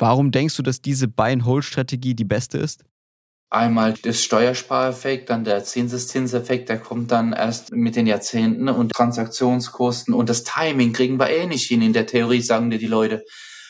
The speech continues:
Speaker 2: „Ach, die hätte ich unten kaufen sollen und oben verkaufen.“ Ja, schön gesagt, aber in der Praxis ist das schwierig zu machen.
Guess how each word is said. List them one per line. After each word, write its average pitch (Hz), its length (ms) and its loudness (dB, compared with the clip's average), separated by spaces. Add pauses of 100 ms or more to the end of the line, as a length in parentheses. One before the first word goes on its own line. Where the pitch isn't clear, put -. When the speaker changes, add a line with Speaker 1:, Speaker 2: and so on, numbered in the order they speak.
(200)
Speaker 2:
„Ach, 135 300 0
die 127 160 0
hätte 139 140 0
ich 131 140 -4
unten 135 260 -2
kaufen 135 340 0
sollen 135 240 0
und 127 120 0
oben 123 280 0
verkaufen.“ 123 540 -2
Ja, 120 160 0 (160)
schön 147 460 -2
gesagt, 131 420 -2
aber 117 260 0
in 120 120 -2
der 117 80 -2
Praxis 117 480 -4
ist - 120 -12
das 127 140 -2
schwierig 123 340 0
zu 120 140 -6
machen. 104 400 -4